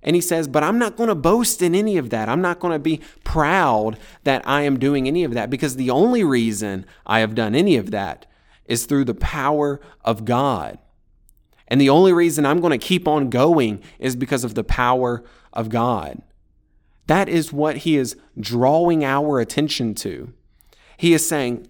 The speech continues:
"Do not look at me. Do not look at me. If, if, if I could,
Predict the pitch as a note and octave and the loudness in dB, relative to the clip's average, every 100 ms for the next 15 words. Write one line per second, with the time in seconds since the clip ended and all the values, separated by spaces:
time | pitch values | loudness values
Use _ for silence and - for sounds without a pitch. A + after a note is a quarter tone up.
0 | - C#3 C3+ D#3+ - C3 C#3+ D3 C3+ A2 | -4 0 2 2 0 0 0 0 -2 -2
1 | G2+ - _ - C3 D#3 D3+ D3+ C#3+ A2+ | -6 -10 _ -4 0 2 0 -2 -2 0
2 | D#3 D#3 D#3+ - - - D3+ D3 - E3+ | 0 0 -4 -6 -8 0 0 0 0 2
3 | F#3+ | 2